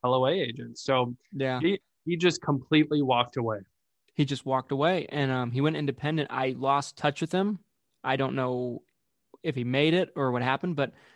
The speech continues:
Speaker 2: from my understanding, and maybe if there, and I know there's some people that are actual captive agents to carriers that are in the groups.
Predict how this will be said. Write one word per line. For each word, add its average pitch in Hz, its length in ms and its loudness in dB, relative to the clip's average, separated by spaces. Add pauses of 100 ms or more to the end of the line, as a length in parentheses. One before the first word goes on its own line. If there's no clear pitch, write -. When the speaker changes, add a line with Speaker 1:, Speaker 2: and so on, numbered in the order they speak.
(600)
Speaker 2:
from 143 200 0
my 190 240 2
understanding, 147 840 -2
and 147 180 -2
maybe 165 220 -4
if 165 80 -8
there, - 180 -2
and 165 80 -2
I 165 60 -2
know 196 160 0
there's 185 180 0
some 143 220 0
people 151 300 0
that 135 120 2
are 127 160 0
actual 139 360 -2
captive 135 440 0
agents 131 300 -2
to 127 80 -10
carriers 127 480 0
that 123 120 0
are 120 60 -4
in 135 220 -2
the 123 60 -2
groups. 131 500 -6